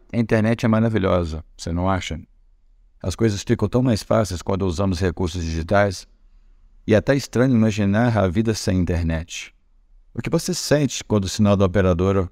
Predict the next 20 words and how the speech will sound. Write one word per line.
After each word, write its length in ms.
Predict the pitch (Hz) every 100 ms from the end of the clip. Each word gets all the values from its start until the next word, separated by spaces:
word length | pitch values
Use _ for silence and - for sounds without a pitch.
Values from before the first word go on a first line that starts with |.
| -
ou 140 | 107
do 100 | 98
Wi-Fi 640 | 98 92 87 101 92 90 85
cai? 400 | - 82 80 76 - _ _ _ _
Parece 240 | - 82 -
que 60 |
até 180 | 90 104
falta 300 | - 101 95
o 80 | 87
ar, 180 | 87 85
não 120 | 82
é 20 |
verdade? 560 | 82 80 87 82 80 - _ _ _ - _ _ -
O 80 | 92
mundo 240 | 107 110
digital 580 | 104 90 85 107 110 98 -
é 80 |
um 80 | 107
verdadeiro 460 | 98 104 95 95 101
universo. 680 | 104 87 85 85 - -